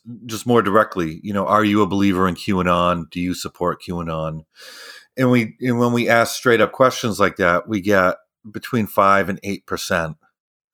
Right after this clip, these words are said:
And we haven't found any increase over the last few years. So w-, w-, when you just get into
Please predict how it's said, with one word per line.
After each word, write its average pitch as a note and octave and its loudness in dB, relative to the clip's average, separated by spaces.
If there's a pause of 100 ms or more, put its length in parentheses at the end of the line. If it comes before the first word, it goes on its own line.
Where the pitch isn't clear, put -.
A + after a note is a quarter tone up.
(760)
And A#2+ -2
we G2+ -2
haven't G#2 -2
found F#2+ -4
any F#2+ -8
increase F#2+ -14
over E2+ -12
the E2 -14
last E2 -14
few F2 -18
years. F2 -16 (540)
So A#2+ 2 (240)
w-, - -20
w-, C#3 -12
when D#3 0
you C3+ 2
just C3+ 0 (420)
get C3+ 4
into A2 0